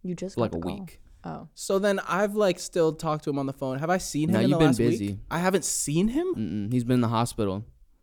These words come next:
Speaker 3: And I haven't come to the hospital.
Speaker 2: Mm-mm. You've
Speaker 1: But
Speaker 2: been so slammed with your girlfriend and
Speaker 1: The internship.
Speaker 2: mm-hmm. And the internship, which is gonna
Speaker 3: Do
Speaker 2: be
Speaker 3: I know
Speaker 2: turned,
Speaker 3: how
Speaker 2: then
Speaker 3: long
Speaker 2: it's
Speaker 3: I'm
Speaker 2: gonna
Speaker 3: gonna
Speaker 2: become a
Speaker 3: spend?
Speaker 2: full job.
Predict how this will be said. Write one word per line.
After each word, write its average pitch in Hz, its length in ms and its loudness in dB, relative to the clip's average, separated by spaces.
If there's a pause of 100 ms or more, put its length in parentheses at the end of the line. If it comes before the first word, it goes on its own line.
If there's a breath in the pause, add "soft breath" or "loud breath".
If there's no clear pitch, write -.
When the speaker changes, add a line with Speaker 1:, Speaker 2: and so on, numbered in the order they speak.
Speaker 3:
And 160 140 -2
I 156 60 -2
haven't 160 280 0
come 151 200 -4
to 135 40 0
the 123 120 -2
hospital. 107 360 -10
Speaker 2:
Mm-mm. 101 320 -4
You've 113 100 0
Speaker 1:
But 151 80 0
Speaker 2:
been 113 120 2
so 113 260 2
slammed 110 520 -2
with 104 120 -4
your 95 100 -8
girlfriend 98 840 -2
and 87 160 -10
Speaker 1:
The - 300 -2
internship. 180 1400 2
Speaker 2:
mm-hmm. 120 260 2
And 147 160 6
the 139 100 6
internship, 131 480 4
which 113 120 -2
is 120 60 -4
gonna 113 120 2
Speaker 3:
Do 156 80 4
Speaker 2:
be 233 60 8
Speaker 3:
I 247 40 4
know 233 100 6
Speaker 2:
turned, 240 100 2
Speaker 3:
how 233 100 4
Speaker 2:
then 170 80 4
Speaker 3:
long 160 280 6
Speaker 2:
it's 127 120 2
Speaker 3:
I'm - 40 4
Speaker 2:
gonna 143 100 6
Speaker 3:
gonna 165 160 2
Speaker 2:
become - 200 4
a 113 40 4
Speaker 3:
spend? 156 100 0
Speaker 2:
full 113 160 4
job. 101 400 0